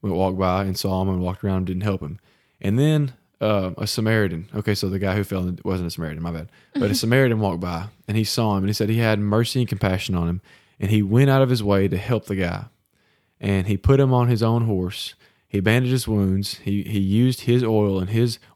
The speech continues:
Speaker 1: ointments to bandage his wounds. And he took him to an inn, and he paid for his stay at the inn, and he gave the innkeeper some more money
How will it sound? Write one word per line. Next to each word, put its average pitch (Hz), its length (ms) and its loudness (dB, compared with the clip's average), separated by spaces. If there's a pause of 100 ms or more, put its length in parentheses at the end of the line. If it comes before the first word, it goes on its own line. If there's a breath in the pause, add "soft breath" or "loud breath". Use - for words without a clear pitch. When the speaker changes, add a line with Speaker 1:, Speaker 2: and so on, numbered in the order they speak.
(100)
Speaker 1:
ointments 90 540 0
to 107 180 2
bandage 110 380 0
his 110 160 -2
wounds. 92 460 -2 (460 soft breath)
And 98 100 -4
he 104 80 0
took 143 240 0
him 151 80 0
to 135 160 2
an 120 80 0
inn, 95 400 0 (280)
and 98 100 -4
he 101 60 0
paid 117 320 2
for 120 200 -2
his 104 520 -4 (260)
stay 113 340 2
at 117 100 2
the 95 220 0
inn, 95 80 2
and 95 100 -4
he 98 60 -2
gave 107 300 2
the 104 140 -2
innkeeper 107 380 -4
some 92 200 -4
more 127 200 2
money 90 320 0